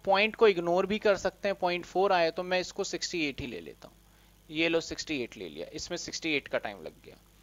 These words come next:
रॉ material का ज़ीरो है नहीं, इसका भी है नहीं। अब हमें किसका चाहिए, डेटर। डेटर को अकाउंट receivable भी बोलते हैं।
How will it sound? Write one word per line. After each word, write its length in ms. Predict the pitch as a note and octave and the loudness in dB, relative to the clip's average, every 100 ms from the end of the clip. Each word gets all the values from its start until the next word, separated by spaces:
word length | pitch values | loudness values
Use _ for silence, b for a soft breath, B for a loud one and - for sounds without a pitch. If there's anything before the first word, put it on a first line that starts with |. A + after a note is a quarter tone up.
| b b b - | b b b -6
रॉ 240 | C#3 D#3+ G3+ | 8 10 10
material 340 | G3+ G#3 G3+ | 6 4 6
का 120 | G#3 | 4
ज़ीरो 300 | F3 E3+ G3+ G3 | 4 2 2 6
है 200 | E3 F3 | 6 6
नहीं, 220 | F#3+ G3+ | 4 0
इसका 260 | E3+ - D#3+ | -2 2 2
भी 120 | E3 | 0
है 180 | C3 A2+ | -4 -8
नहीं। 200 | G#2 - - - b b b - | -10 -16 -20 -20 b b b 6
अब 160 | F3 | 8
हमें 220 | F3+ F#3+ | 6 2
किसका 320 | G3 F#3+ - G3 | 0 0 2 2
चाहिए, 260 | G3 G3 | 4 2
डेटर। 400 | D#3+ D3 - A#2 - - - - - b b b - | 4 2 4 -2 -2 -14 -20 -20 -20 b b b 0
डेटर 360 | C3+ D#3 G3+ G3 | 6 8 6 6
को 100 | G#3+ | 6
अकाउंट 360 | F#3 F#3+ G3+ F#3 | 8 6 6 0
receivable 600 | F3 F3+ F3 F#3+ F#3 F#3 | 0 -2 2 4 4 0
भी 140 | E3+ D#3 | 0 0
बोलते 380 | C3 G#2+ - | 0 -2 -6
हैं। 180 | F2 - | -12 -12